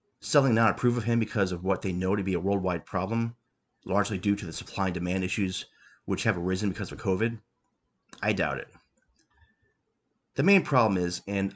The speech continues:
I haven't heard many people talk about this, but the main problem is that in twenty twenty-two, perception is oftentimes of greater import than reality.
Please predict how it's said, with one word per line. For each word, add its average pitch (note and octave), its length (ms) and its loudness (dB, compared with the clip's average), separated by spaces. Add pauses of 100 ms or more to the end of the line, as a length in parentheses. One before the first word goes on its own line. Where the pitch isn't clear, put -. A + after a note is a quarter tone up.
(260)
I C#3+ 100 4
haven't E3+ 140 2
heard C#3 160 2
many A2+ 160 4
people F2+ 420 -4
talk A2 240 0
about C#2 220 -8
this, - 260 -8 (560)
but A#2 120 0
the A#2 60 2
main E3 140 2
problem A#2+ 300 2
is F2+ 140 -2
that F2 260 -2
in F#2+ 160 -6 (180)
twenty F3+ 240 0
twenty-two, G#2+ 720 -2
perception A#2 420 -2
is E2 80 -6
oftentimes F2+ 560 -6 (140)
of F#2 100 -8
greater G2+ 300 2
import F2 400 -4
than E2 160 -8
reality. E2 480 -6